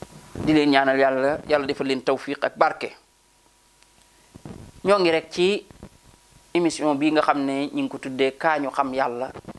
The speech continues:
te sopp ko. Bokk na ci tur yi Borom bi tabaaraka wa taala Al Alim,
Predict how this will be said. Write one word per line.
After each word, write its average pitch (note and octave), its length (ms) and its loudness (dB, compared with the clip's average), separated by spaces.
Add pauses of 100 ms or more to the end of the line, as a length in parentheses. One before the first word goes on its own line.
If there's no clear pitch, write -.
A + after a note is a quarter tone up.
(140)
te C#3 100 -2
sopp - 320 -2
ko. - 160 -8 (3250)
Bokk - 280 4
na A#3+ 120 4
ci - 120 -6
tur A3 200 4
yi F#3+ 220 0 (280)
Borom F3 360 2
bi D3 60 -2
tabaaraka D3 440 0
wa C3 60 -12
taala D3+ 640 0 (1400)
Al F3 180 4
Alim, D3 540 0